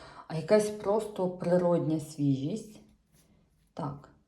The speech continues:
Трішки відчувається липкість, але вона в межах розумного. Коротше, зараз я знаю, на кому я його буду тестити.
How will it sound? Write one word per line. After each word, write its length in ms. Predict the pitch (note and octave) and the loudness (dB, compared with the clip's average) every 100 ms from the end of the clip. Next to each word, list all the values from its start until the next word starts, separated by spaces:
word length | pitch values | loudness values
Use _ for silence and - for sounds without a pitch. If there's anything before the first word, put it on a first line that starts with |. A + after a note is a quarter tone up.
| _ _ _ _ | _ _ _ _
Трішки 880 | G3+ G3 G3 G#3 C4+ D#4+ - - C4+ | 6 10 10 8 4 4 -2 4 4
відчувається 1000 | G#3+ G#3+ - - F#3 G#3 A3+ G#3+ G#3 G3+ | 4 -2 -4 -4 2 4 4 2 2 2
липкість, 640 | F#3 F3+ C#3 - D#3 - | 4 4 2 -4 -6 -6
але 280 | - E3 E3 | -2 2 2
вона 320 | F3 G3 A3+ | 2 2 4
в 120 | A3+ F3+ | 4 4
межах 680 | F#3+ G3 F3+ F#3 F3 - - - - - _ _ _ _ | 2 2 4 4 4 0 -16 -20 -20 -20 _ _ _ _
розумного. 1120 | - D#3+ G3 G3 E3+ D3+ C#3+ C#3+ D3+ A3 D4 - - - _ - - C#2+ - - - - - - - _ _ _ | -4 0 2 0 2 4 6 4 2 2 2 0 -12 -20 _ -20 -20 -18 -18 -18 -20 -20 -20 -20 -20 _ _ _
Коротше, 840 | - F3 F#3 C4 C4 - A#3 A3+ G3 | -14 -8 -2 -2 -2 -6 -4 -4 -6
зараз 440 | E3+ E3+ F3 - | -8 -6 -8 -8
я 140 | D#3 D3 | -10 -8
знаю, 400 | C#3+ F3+ G#3 F3+ | -8 -6 -4 -6
на 100 | D#3 | -8
кому 360 | - E3+ E3 | -8 -6 -4
я 180 | D3+ D#3 | -6 -6
його 280 | D3 C#3+ D#3+ | -6 -8 -10
буду 320 | D3+ D3 D3 | -8 -10 -10
тестити. 680 | C#3 - - - - - | -12 -8 -10 -10 -20 -20